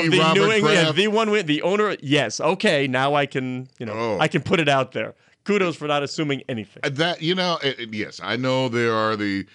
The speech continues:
Speaker 2: the sophomores' jokes, and I know that all that's been floating all about there.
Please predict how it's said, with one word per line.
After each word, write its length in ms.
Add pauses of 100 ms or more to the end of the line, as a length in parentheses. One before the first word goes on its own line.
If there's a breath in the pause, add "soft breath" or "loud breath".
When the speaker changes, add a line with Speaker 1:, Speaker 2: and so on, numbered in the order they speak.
(220 soft breath)
Speaker 2:
the 100
sophomores' 640
jokes, 520
and 120
I 80
know 240
that 200
all 220
that's 280
been 160
floating 380
all 280
about 320
there. 240